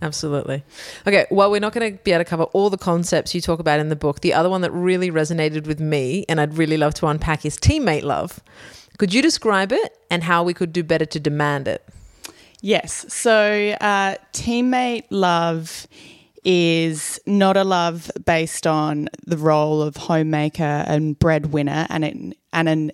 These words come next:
Speaker 2: exchange of those services. Um, it's based on a rel-,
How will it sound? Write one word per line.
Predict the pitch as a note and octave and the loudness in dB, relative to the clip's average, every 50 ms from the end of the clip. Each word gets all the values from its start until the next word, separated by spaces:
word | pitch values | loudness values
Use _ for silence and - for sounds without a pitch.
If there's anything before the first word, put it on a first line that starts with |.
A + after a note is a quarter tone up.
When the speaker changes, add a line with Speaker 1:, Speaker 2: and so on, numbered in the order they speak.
| _ _ - | _ _ -10
Speaker 2:
exchange | - D3+ - - - - - F#3 D#3+ E3 E3 F3 F3 E3 F3+ | -10 -8 -8 -8 -6 0 2 2 2 2 2 0 0 0 -2
of | E3 - | -2 0
those | E3 D3+ D3+ C#3+ C#3+ | 0 0 0 0 -2
services. | - - D3 C#3+ C#3 D3+ C#3+ - - A#2 - - G#2+ - - - - - - - - - - - - | -2 -2 -2 -2 -2 -4 -4 -4 -4 -6 -4 -6 -8 -8 -10 -12 -14 -16 -20 -20 -20 -20 -20 -10 -4
Um, | - D#3+ D3+ D3 C#3+ C#3+ C#3+ C#3+ C#3 C#3 C#3 D3+ D3+ - - - - - - _ - | 0 2 2 2 2 2 2 0 0 -2 -4 -6 -8 -12 -18 -20 -20 -20 -16 _ -2
it's | F#3+ F3+ - | -2 -2 2
based | - F#3 E3+ E3+ - - | 4 4 4 2 2 0
on | F#3 F3 | 0 2
a | E3+ E3 | 2 2
rel-, | D#3+ D#3 D#3 D#3 D#3 - | 2 2 0 0 -2 -4